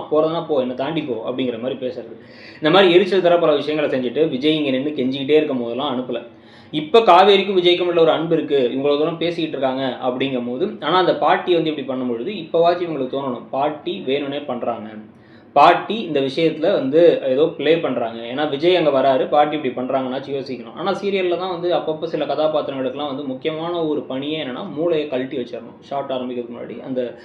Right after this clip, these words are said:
அஹ், கேரக்டருக்கு, அது எழுதப்படுறதுக்கு முன்னாடி அந்த கேரக்டருக்கு மூளை இல்லாம எப்படி பிஹேவ் பண்றாங்கன்னு தான் காமிக்கணும். அந்த மாதிரி தான் இங்கேயும் கொண்டு போவாங்க. So யாருமே வந்து எதையும் சொல்லாம இருக்கிறது, அஹ், பிரெக்னென்ட்டா இருக்காத நிவின் சொல்லாம இருக்கிறது, காவேரியும் தான் பிரெக்னென்ட்டா இருக்கிறத சொல்லாம இருக்கிறது,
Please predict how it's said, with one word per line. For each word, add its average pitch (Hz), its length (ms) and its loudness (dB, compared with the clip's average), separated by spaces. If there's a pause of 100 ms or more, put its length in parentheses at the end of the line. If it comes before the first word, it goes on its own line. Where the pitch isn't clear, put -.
(260)
அஹ், 113 400 -4
கேரக்டருக்கு, 156 720 -2
அது 135 220 6
எழுதப்படுறதுக்கு 135 680 4
முன்னாடி 143 200 -2
அந்த 123 180 -4
கேரக்டருக்கு 127 520 -4 (120)
மூளை 139 380 -2
இல்லாம 143 360 -2
எப்படி 135 280 -4
பிஹேவ் 131 320 -4
பண்றாங்கன்னு 123 380 -6
தான் 127 120 -6
காமிக்கணும். 120 340 -8
அந்த 131 160 -4
மாதிரி 127 180 -4
தான் 147 140 -6
இங்கேயும் 139 220 -8
கொண்டு 131 160 -4
போவாங்க. 123 320 -4 (460)
So 190 100 4
யாருமே 180 400 8
வந்து 175 180 2
எதையும் 165 220 2
சொல்லாம 156 260 4
இருக்கிறது, 135 300 0 (160)
அஹ், 131 220 2
பிரெக்னென்ட்டா 147 400 2
இருக்காத 139 300 2
நிவின் 139 300 -2
சொல்லாம 131 240 -2
இருக்கிறது, 123 360 -2 (220)
காவேரியும் 151 460 2
தான் 135 160 2
பிரெக்னென்ட்டா 135 340 -2
இருக்கிறத 127 260 0
சொல்லாம 131 280 -4
இருக்கிறது, 123 360 -4